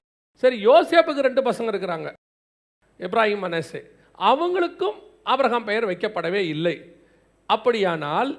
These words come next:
ஏன் அந்த பேர் அதுக்கு பிறகு வைக்கப்படவில்லை? நம்ம பொதுவா என்ன செய்வோம்? நம்ம தாத்தா பேரையோ அல்லது வந்து பாட்டி பேரையோ அல்லது சொந்தக்காரங்க பேரையோ நம்ம வைக்கிறத பெருமையா நினைக்கிறோம்ல,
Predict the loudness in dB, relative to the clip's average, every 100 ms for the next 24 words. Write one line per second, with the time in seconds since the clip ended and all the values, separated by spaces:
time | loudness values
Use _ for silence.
0 | -6 2 2 2 -4 -8 -4 -4 -4 -10
1 | -8 -6 -4 -6 -6 -8 -6 -8 -6 -8
2 | -8 -12 -20 _ _ _ _ _ _ _
3 | _ _ _ _ -14 -8 -8 -8 -6 -2
4 | 0 -2 -4 -2 -2 -2 -4 -8 _ _
5 | _ _ -8 -6 -4 -4 -2 -2 0 -2
6 | -2 -2 -2 -2 -2 -2 -2 -4 0 0
7 | 0 -4 -6 -6 -6 -4 -4 -4 -4 -4
8 | -4 -6 -6 -8 -4 -6 -6 -8 -8 -6
9 | -8 -10 -18 _ -10 -2 0 2 0 0
10 | 0 0 0 -2 0 -2 -4 -6 -4 0